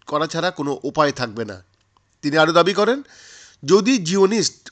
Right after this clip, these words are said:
মানে ইসরায়েলরা আমাদের পরমাণু কেন্দ্রে হামলা চালায়, তবে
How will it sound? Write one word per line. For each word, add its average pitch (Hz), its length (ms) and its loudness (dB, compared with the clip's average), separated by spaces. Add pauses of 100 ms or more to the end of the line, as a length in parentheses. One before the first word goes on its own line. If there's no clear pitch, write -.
মানে 156 200 -6
ইসরায়েলরা 156 760 0
আমাদের 156 380 -2
পরমাণু 156 680 -2
কেন্দ্রে 151 280 -6
হামলা 135 320 -6
চালায়, 139 340 -2
তবে 143 300 -4